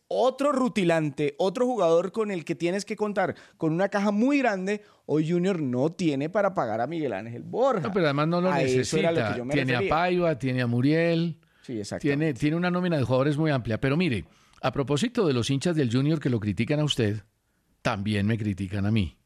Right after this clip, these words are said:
Speaker 1: Sí, a usted le dieron también un
Speaker 2: Y hoy
Speaker 1: poquito.
Speaker 2: todos los correos
Speaker 1: <laughs>
Speaker 2: están apuntando a mí, y los voy a leer.
Speaker 1: A ver.
Speaker 2: Don José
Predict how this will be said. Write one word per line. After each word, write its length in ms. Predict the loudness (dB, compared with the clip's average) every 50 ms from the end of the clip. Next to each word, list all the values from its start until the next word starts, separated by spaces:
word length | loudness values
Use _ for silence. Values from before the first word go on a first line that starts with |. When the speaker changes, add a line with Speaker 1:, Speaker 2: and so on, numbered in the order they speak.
| _ _
Speaker 1:
Sí, 80 | -2
a 40 | -2
usted 160 | 0 0 0 0
le 100 | 0 0
dieron 180 | 0 -2 -2 -2
también 260 | -2 -2 0 -2 0
un 60 | 0
Speaker 2:
Y 60 | 0
hoy 100 | 0 0
Speaker 1:
poquito. 160 | -2 0 0
Speaker 2:
todos 140 | 2 2 2
los 140 | 2 0 0
correos 720 | -2 0 0 2 2 2 2 0 -2 -2 -6 -10 -12 _ _ _
Speaker 1:
<laughs> 140 | _ _ _
Speaker 2:
están 420 | -2 -2 -2 0 -2 -2 0 0 -2
apuntando 580 | 0 0 0 0 2 2 0 0 0 0 0
a 60 | 2
mí, 340 | 2 2 2 0 0 -4 -8 _ _ _
y 100 | -2 0
los 180 | 0 0 0
voy 140 | 0 0 0
a 80 | 0 0
leer. 240 | -2 -6 -8 -10 -12 -10
Speaker 1:
A 120 | -8 -6 -6
ver. 140 | -6 -6 -10 -14 _ _ _ -20 -20 -20 -20 -20 _ _ _ _
Speaker 2:
Don 520 | -4 -2 0 2 2 2 2 2 0 0
José 840 | 0 0 0 0 0 0 0 0 2 2 4 2 2 0 0 -4 -10